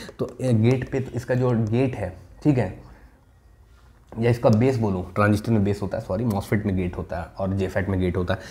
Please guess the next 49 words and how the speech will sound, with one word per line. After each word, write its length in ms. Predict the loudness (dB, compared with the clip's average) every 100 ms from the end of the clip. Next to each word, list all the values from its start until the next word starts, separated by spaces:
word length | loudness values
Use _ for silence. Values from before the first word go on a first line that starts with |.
| -18 -18 -18 -6 2
इसमें 560 | 2 4 6 8 6
जो 120 | 4 0
सु-, 380 | -2 -8 -6
इसका 200 | -6 0
बेस 360 | 2 2 0 -2
है, 260 | -4 -2 0
बेस 360 | 0 0 -4 -2
पे 320 | 0 2 -2 -8 -18 -2
जब 200 | 4 4
सिग्नल 460 | 4 2 4 4 0 -6 -2
आएगा 300 | 0 2 0
नहीं, 300 | -2 -4 -6 -8 -20 -18 -6
तो 60 | -4
ट्रांजिस्टर 600 | 0 2 2 0 0 0
on 260 | 2 2 4 6
होगा 240 | 8 6
नहीं, 220 | 2 -2
और 100 | -4
ट्रांजिस्टर 380 | -2 0 0 -2
on 240 | -2 0 2
होगा 220 | 2 2
ही 80 | 2
नहीं, 140 | -2 -4 -14 -2
तो 80 | 2
ये 80 | 2
स्विच 340 | 4 4 6
बिहेव 240 | 4 4 0
करेगा 200 | -2 -2
ट्रांजिस्टर 440 | -2 -2 -4 -4 -6
as 240 | -4 -4
an 280 | -4 -4 -2
open 280 | 2 2 2
circuit। 240 | -2 -4 -6 -14 -4
और 100 | 2
जब 180 | 2 4
ट्रांजिस्टर 380 | 4 4 2 0
बिहेव 280 | 2 0 -2
करेगा 260 | -2 0
as 140 | 0 -2
an 180 | -4 -2
open 260 | 0 0
circuit, 220 | -2 -2 -4 -8 -6 2
तो 60 |
ये 80 | 2
सर्किट 400 | 4 2 2 -2
आपका 160 | -2 2
पूरा 280 | 6 6
सेफ 320 | 4 0 -4
है। 80 | -8